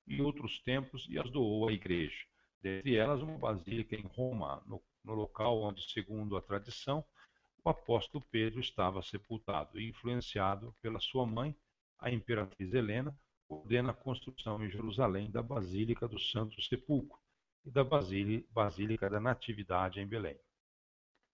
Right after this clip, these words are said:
Para evitar mais divisões na Igreja, Constantino convocou o primeiro concílio de Nicéia em trezentos e vinte e cinco, onde se definiu o credo niceno, uma manifestação mínima da crença partilhada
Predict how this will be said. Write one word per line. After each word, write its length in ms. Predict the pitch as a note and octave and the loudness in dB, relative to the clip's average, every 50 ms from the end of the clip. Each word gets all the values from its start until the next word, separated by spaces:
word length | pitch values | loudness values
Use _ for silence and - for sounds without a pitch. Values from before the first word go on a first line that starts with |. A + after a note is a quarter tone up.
| _ _ _ - - - - - _ _ _ - | _ _ _ -20 -20 -20 -20 -20 _ _ _ -8
Para 200 | A3+ G#3+ G3+ D3 | -2 2 4 4
evitar 360 | G#2+ A#2 - - A2 G2+ G2+ | 4 2 2 2 4 4 4
mais 180 | G2+ G2+ G2+ G2 | 4 2 2 0
divisões 480 | G#2+ G2 G#2 G2 G2 F#2+ F#2+ F#2+ F#2 | 0 -2 -2 -2 -2 -2 -2 -2 -2
na 120 | A2+ A#2+ A#2+ | -2 -2 -2
Igreja, 380 | G#2 A2+ A2+ C3 B2+ B2 B2+ | 0 0 0 0 0 -2 -4
Constantino 720 | C3 - D#3 E3 - - - C3 G#2+ G#2 - - B2 B2 A#2+ | -6 -6 -6 -4 -4 -2 -2 -2 -2 -4 -4 -4 -4 -4 -4
convocou 680 | - C3+ C3+ C3 A2+ G#2+ F#2+ - - - A#2 A2+ G2 - _ _ _ _ _ _ - | -2 -2 -2 -2 -2 -4 -4 -4 -4 -4 -4 -4 -4 -8 _ _ _ _ _ _ -20
o 80 | A2+ | -10
primeiro 360 | - - C#3+ C#3 B2+ C#3 C#3 C#3+ | -4 0 2 2 4 2 2 0
concílio 440 | D3 C3+ A2 - - - A#2+ A#2+ | -4 -4 -4 -2 -2 -2 -2 -2
de 160 | G#2 G#2+ A#2 A#2+ | 0 0 0 0
Nicéia 540 | A#2+ G2+ - - - - G#2 A2 A2 F#2+ | -2 -2 -4 -4 -2 0 2 2 2 2
em 60 | G2 F#2+ | 0 -2
trezentos 480 | - - G2+ G2+ G2 G#2+ A#2 A#2 - | -4 -4 -4 -2 -2 -2 -4 -6 -6
e 80 | - F#2+ | -10 -8
vinte 180 | G#2+ G2 - | -8 -8 -10
e 100 | - - | -10 -8
cinco, 300 | - D3+ E3+ E3 - _ _ _ _ _ - - _ _ _ - | -6 -6 -6 -6 -8 _ _ _ _ _ -20 -20 _ _ _ -2
onde 280 | D3 D#3 E3+ E3+ D3 A#2+ | 0 2 2 2 0 -4
se 140 | - - | -4 -2
definiu 540 | D3+ B2+ D3 C3 - - B2 A#2 A#2+ B2+ A#2+ | 0 0 0 0 0 0 0 0 2 0 0
o 80 | A#2 - | -2 -2
credo 360 | - - G2 G2 G2 G2 A#2 | -2 0 2 2 2 2 0
niceno, 560 | C3 C3 B2 - - - C3 B2+ A2+ G#2 E2+ | 0 -2 -2 -4 -2 0 2 2 2 0 -4
uma 200 | E2+ F#2+ G#2 G#2 | -4 -4 -4 -2
manifestação 960 | G#2 A#2+ C3+ C3+ C3 B2 - - B2 A#2 - - B2+ - - - A2+ A2 A2 | 0 0 0 0 0 -2 -2 -4 -4 -4 -4 -4 -6 -6 -6 -4 -4 -2 -2
mínima 480 | A2 A2 A#2+ B2 B2+ B2 B2+ B2 A#2+ B2 | 0 0 2 2 2 2 2 0 0 -2
da 80 | C3+ C3+ | -4 -6
crença 500 | - - G2+ F#2+ G2+ G2+ - - - C3+ | -6 -4 -2 0 0 0 -2 -6 -10 -8
partilhada 800 | - - A#2 - - - A2 G2+ G#2 G2 G2 G2+ - G#2+ - | -4 -4 -4 -2 -2 -4 -2 0 2 2 2 0 -2 -4 -8